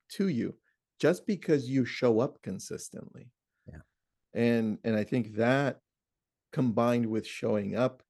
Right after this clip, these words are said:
Speaker 1: in the right circles with the right people
Speaker 2: Yeah.
Speaker 1: is important.
Speaker 2: I like that. Uh, this is what I did,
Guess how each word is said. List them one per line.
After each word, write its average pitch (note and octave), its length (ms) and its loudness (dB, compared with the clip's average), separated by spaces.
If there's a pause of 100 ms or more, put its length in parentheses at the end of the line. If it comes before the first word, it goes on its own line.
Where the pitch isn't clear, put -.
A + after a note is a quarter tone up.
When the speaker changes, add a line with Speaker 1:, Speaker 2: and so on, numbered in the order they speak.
(120)
Speaker 1:
in A#2 140 2
the G#2 140 0
right G#2+ 380 0
circles G#2 760 -6 (220)
with A2 240 -6
the G#2+ 100 -2
right G2 340 0
people C#3 680 -6 (440)
Speaker 2:
Yeah. G2 140 -16 (720)
Speaker 1:
is A2 140 -4
important. - 440 -8 (1300)
Speaker 2:
I B2 80 2
like A#2 280 4
that. G#2 260 0
Uh, A#2+ 220 6 (320)
this D3+ 240 2
is G3+ 140 2
what C#3 160 2
I C3 120 4
did, A#2 300 0